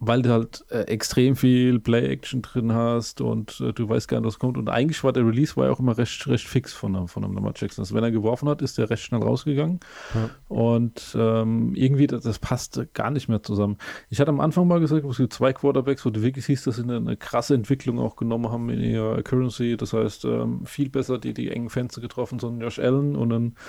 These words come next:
Speaker 1: und Lamar Jackson. Aber vom, beim Lamar ist ja fast nichts mehr da von seiner Accuracy.
Speaker 2: Ja.
Speaker 1: Und das ist
Speaker 2: Ich glaub, der fühlt sich auch irgendwie in seiner Rolle grad nicht wohl, ne? Also so kommt's mir zumindest vor. Ich weiß nicht,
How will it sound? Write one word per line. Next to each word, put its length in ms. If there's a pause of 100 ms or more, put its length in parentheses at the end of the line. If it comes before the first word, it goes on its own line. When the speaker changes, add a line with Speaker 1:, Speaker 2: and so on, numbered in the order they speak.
(320)
Speaker 1:
und 160
Lamar 260
Jackson. 340
Aber 140
vom, 480
beim 180
Lamar 260
ist 100
ja 100
fast 280
nichts 200
mehr 100
da 160
von 240
seiner 300
Accuracy. 500 (460)
Speaker 2:
Ja. 80
Speaker 1:
Und 100
das 80
ist 260 (1600)
Speaker 2:
Ich 100
glaub, 180
der 120
fühlt 180
sich 160
auch 120
irgendwie 260
in 80
seiner 200
Rolle 240
grad 240
nicht 200
wohl, 160
ne? 120
Also 160
so 100
kommt's 260
mir 80
zumindest 460
vor. 260
Ich 140
weiß 140
nicht, 200